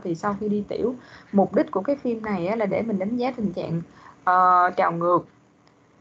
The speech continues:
Thì đối với, ờ, một cái, ờ,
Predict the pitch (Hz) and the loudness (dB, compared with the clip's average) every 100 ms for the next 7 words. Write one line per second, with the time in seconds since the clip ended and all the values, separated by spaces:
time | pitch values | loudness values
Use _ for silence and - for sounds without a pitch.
0 | _ 190 185 202 240 311 294 277 294 349 | _ -2 4 4 4 2 2 2 2 -2
1 | - _ - 196 202 196 196 180 - 226 | -6 _ -4 2 4 4 0 -2 -4 -4
2 | 240 - 302 349 330 233 208 | -4 -6 -6 -6 -4 -2 -2